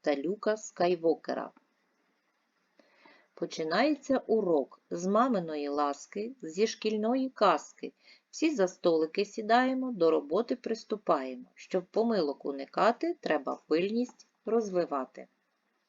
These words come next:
І починаємо з психологічної настанови самоналаштування. Сядьте,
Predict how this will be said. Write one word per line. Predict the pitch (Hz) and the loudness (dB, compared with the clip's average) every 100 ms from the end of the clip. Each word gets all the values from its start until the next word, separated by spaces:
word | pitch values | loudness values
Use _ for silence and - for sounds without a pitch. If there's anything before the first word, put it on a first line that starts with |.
| _ _ _ _ _ _ _ - - _ _ _ - | _ _ _ _ _ _ _ -20 -20 _ _ _ -2
І | 415 | 0
починаємо | - - 202 269 302 277 | 0 0 0 0 0 -2
з | - | -4
психологічної | - - 190 185 180 185 - 156 143 | -8 -4 0 4 4 2 -2 -8 -8
настанови | 143 - 139 175 349 311 302 | -10 -8 -4 0 2 2 0
самоналаштування. | - 165 202 214 185 170 160 - 147 131 127 123 - _ _ _ _ _ - | 0 0 2 0 -2 -2 -2 -6 -8 -8 -8 -10 -20 _ _ _ _ _ -14
Сядьте, | - 165 285 320 - 254 | -2 2 2 0 -4 -4